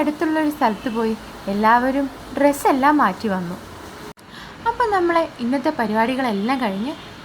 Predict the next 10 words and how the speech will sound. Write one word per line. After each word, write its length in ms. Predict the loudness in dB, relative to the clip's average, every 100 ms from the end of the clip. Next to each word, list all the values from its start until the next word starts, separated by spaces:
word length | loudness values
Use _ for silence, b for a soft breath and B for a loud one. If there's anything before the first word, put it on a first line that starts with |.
| 0
വീട്ടിലേക്ക് 460 | 0 2 2 2 0
പോവാണ് 360 | 2 4 2 0
ട്ടോ. 120 | -2 -4 -8 -18 -18 -18 -20 -20 -20 -20 0 2
അങ്ങനെ 300 | 4 2 2 -2 -8 2 4
അസ്തമയ 540 | 4 4 6 6 6 4
സൂര്യനെയും 540 | 2 4 4 4 4 4
കണ്ട് 260 | 2 2 0 -2 B B B 4
ഞങ്ങൾ 220 | 6 8 6 6
വീട്ടിലേക്ക് 460 | 2 4 4 4 2
വണ്ടി 200 | 4 0